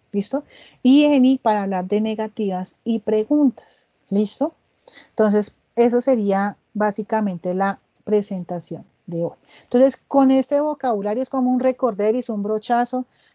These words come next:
Eh, igual nosotros podemos ver más, más expresiones, yo espero traerles más expresiones y también para hacer conversaciones, eh, más adelante. Y por ahora sería que con esa información y con ayuda del diccionario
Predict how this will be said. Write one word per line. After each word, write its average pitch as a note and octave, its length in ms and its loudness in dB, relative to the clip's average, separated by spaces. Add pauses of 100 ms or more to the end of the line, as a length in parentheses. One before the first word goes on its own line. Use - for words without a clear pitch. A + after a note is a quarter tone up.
Eh, G3 680 0
igual G#3 300 0
nosotros A#3 380 -8
podemos G3+ 420 -2
ver G#3+ 260 -4
más, A3 420 -8
más A3 200 -6
expresiones, A3 480 -8
yo A3 60 -2
espero G#3+ 360 -4 (160)
traerles F#3+ 320 0
más G3+ 160 -4
expresiones G#3+ 720 -4
y A3+ 300 0
también F#3+ 300 -4
para G3 160 -2
hacer G#3 200 -6
conversaciones, G#3 880 -2 (640)
eh, G3+ 680 4
más G#3+ 240 0
adelante. B3 500 2
Y D4 140 4
por C#4+ 240 2
ahora B3 320 0
sería G3+ 320 -6 (160)
que G#3+ 140 -8
con G#3 160 -4
esa F#3 160 -8
información A3 520 -4
y E3+ 60 -8
con F3 200 -8
ayuda F3+ 280 -4
del A#3 100 -2
diccionario C4 560 0